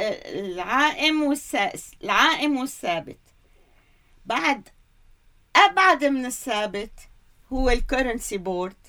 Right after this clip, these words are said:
وبعد أبعد من الكرنسي board هو الدولار.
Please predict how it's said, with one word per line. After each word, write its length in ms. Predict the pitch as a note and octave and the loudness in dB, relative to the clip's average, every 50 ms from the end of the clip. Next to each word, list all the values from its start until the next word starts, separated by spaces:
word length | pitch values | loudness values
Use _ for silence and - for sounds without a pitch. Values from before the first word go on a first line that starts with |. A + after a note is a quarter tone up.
| _ _ _ _ _ _ _ _ _ _ _ - | _ _ _ _ _ _ _ _ _ _ _ -8
وبعد 540 | - A3 G3 F#3 C#4 F4 E4+ D4+ C4 - - - - A#4 A#4+ | -8 -4 2 6 6 6 6 6 2 0 0 2 4 4 4
أبعد 320 | D#4+ F4+ F4 D#4+ C#4+ A#3 B3+ - | 4 4 2 2 2 0 -2 -4
من 100 | B3 A#3+ | -4 -4
الكرنسي 680 | A#3 A#3+ - - D4 C#4 C4 C4 C4 C#4 - - A#3 A3+ | -6 -6 -4 -2 -2 0 0 0 -4 -4 -6 -8 -10 -6
board 380 | G#3 A3+ A3+ A3+ A#3 B3 A#3+ - _ _ _ _ _ - D4 | -2 0 0 2 0 0 -4 -8 _ _ _ _ _ -2 0
هو 200 | C#4 D4 C#4+ C#4 | 0 2 2 2
الدولار. 640 | C4+ G#3+ F#3+ A#3+ A#3+ G#3 F#3+ E3+ C#3 A#2+ - - | 2 2 4 6 6 6 6 4 0 -4 -6 -10